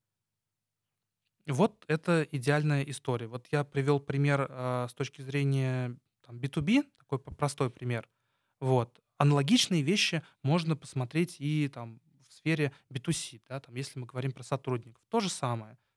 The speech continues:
Тебе хочется взять крутого маркетолога, которого ты не можешь себе позволить взять в стартап, потому что у него зарплатные ожидания другие. Но люди разные, у кого-то есть, там,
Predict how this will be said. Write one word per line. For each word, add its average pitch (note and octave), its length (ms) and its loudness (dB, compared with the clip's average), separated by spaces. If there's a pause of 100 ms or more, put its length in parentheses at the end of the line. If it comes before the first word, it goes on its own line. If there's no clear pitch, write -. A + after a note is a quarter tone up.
(120)
Тебе G3 160 4
хочется D#3+ 580 -2 (180)
взять D3+ 340 2 (120)
крутого D3+ 480 4
маркетолога, E3+ 680 0 (140)
которого D3 340 0
ты D3 140 -6
не D#3 100 2
можешь D#3+ 300 2
себе B2+ 200 -6
позволить C3 460 0
взять B2 200 -2
в - 40 -12
стартап, - 420 -10
потому A#2 200 -14
что - 160 -20
у B2 40 -16
него C#3 220 -2 (200)
зарплатные B2+ 480 -2
ожидания B2 580 0 (300)
другие. B2 520 -2 (300)
Но E3+ 320 4 (880)
люди D3 240 4
разные, D#3 540 4 (200)
у C3 80 -4
кого-то D#3 760 0 (220)
есть, C#3+ 520 0 (140)
там, A2+ 120 -20